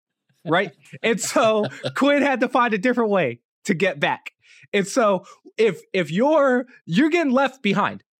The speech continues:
Speaker 1: I'm sorry, you're ten games back, like, it, like, that ain't it. I feel like there's gotta be some threshold that
Speaker 2: Yeah.
Speaker 1: you have to meet, right?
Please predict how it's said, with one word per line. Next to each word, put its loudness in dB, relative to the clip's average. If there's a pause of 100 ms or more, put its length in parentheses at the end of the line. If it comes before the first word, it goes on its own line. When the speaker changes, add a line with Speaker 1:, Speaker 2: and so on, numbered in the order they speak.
(120)
Speaker 1:
I'm 0
sorry, 0
you're 0
ten 0
games 0
back, -2
like, -2
it, 0 (760)
like, -2
that 0
ain't -2
it. -6 (200)
I 2
feel 0
like 0 (160)
there's 0
gotta 2
be 0
some 2
threshold 0 (120)
that 4
Speaker 2:
Yeah. 0
Speaker 1:
you 2
have -2
to 0
meet, -2 (120)
right? -2